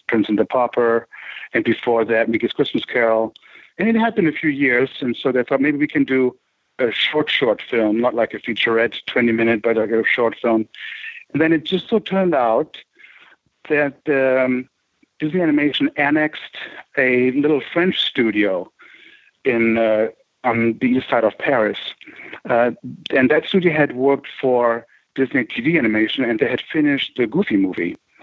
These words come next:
over in Paris. So all the animation around the Goofy movie was done by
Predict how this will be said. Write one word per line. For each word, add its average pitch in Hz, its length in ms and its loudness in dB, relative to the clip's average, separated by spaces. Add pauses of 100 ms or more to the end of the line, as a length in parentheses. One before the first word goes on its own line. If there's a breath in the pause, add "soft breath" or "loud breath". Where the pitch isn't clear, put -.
(500 loud breath)
over 107 240 2
in 98 120 2
Paris. 101 260 2
So 123 160 2
all 151 160 2
the 180 120 2
animation 147 420 2
around 131 140 0
the 113 60 -4
Goofy 131 240 -2
movie 120 460 -2 (300 loud breath)
was 120 160 -6
done 120 520 0
by 110 320 2